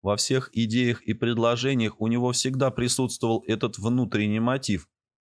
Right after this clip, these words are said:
непонятный собеседникам. Получив от Н К В Д доклад о первой цепной ядерной реакции, осуществленной в Перми, Курчатов обратился к Первухину с просьбой поручить разведывательным органам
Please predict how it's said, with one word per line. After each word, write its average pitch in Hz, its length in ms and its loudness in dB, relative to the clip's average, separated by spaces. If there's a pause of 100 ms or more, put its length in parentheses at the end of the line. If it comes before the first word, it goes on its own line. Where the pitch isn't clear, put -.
непонятный 117 720 0
собеседникам. 90 1000 -2 (1160)
Получив 120 600 -2
от 104 200 -2
Н 117 120 0
К 113 160 0
В 117 120 2
Д 113 160 0
доклад 117 560 -2 (280)
о 101 160 -2
первой 104 560 0
цепной 113 480 0
ядерной 101 600 0
реакции, 110 600 0 (340)
осуществленной 113 1000 0
в 104 100 -10
Перми, 120 500 0 (360)
Курчатов 120 680 -2
обратился 113 680 0
к - 120 -18
Первухину 104 760 -2 (140)
с - 100 -14
просьбой 123 480 -2
поручить 131 640 0
разведывательным 120 1000 0
органам 98 640 0